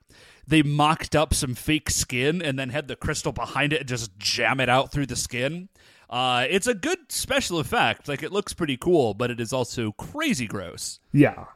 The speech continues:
Speaker 2: Uh, that's just gonna keep happening throughout this episode. Uh, like, in my notes, just, like, every other line, I just have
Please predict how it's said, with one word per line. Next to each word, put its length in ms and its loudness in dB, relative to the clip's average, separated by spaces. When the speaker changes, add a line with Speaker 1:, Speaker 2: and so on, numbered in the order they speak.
Speaker 2:
Uh, 480 8
that's 300 4
just 160 8
gonna 180 10
keep 320 2
happening 420 0
throughout 340 8
this 200 4
episode. 600 6
Uh, 280 10
like, 280 10
in 160 10
my 180 6
notes, 460 6
just, 180 0
like, 220 4
every 260 6
other 220 10
line, 460 4
I 100 8
just 220 6
have 180 6